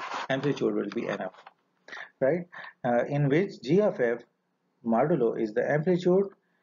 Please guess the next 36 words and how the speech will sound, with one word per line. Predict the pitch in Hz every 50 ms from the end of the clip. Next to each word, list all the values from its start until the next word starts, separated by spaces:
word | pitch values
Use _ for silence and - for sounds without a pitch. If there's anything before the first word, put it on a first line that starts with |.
| _ _ -
and | 123 123 120 117 120 - -
theta | - - 156 170 170 202 185 180 - 120
G | 123 131 135 131 131 135 139 - _ _ _ _ _ _ _ -
of | 107 107 -
F | 123 123 123 123
is | 131 120 110 104
the | 120 120
angle | 117 117 127 135 143 147 143
or | 117 107 104 101
the | 113 117
phase | - - - 147 151 143 117
of | 110 101 - -
the | - 98
G | 95 98 95
of | 95 92 -
F, | 92 95 _ _ _ _ -
right? | 127 135 160 170 - _ _ _ _ _ _ _ _ _
So | - 139
this | 123 110 151 170 165 -
is, | 160 147 139 135 - - - _ _ _ _
for | - 135
example, | 127 123 117 127 135 139 156 143 127
if | 123 120 - -
you | 127 123
have | 120 120 113 113
a | 107
complex, | - 120 127 151 151 175 175 170 147
then | - 123 120 120
you | 117 117
will | 117 123 113 113
plot | - 113 107 110 110 110 - -
phase, | 127 131 143 156 170 170 165 - - -
oh, | 131 123 117
sorry, | - 127 113 117 113 -
theta, | - 139 156 151 175 170 175 180 175 - _ _ _ _ _ _ _ _ _ _ -
uh, | 120 113 110 110 110 110 110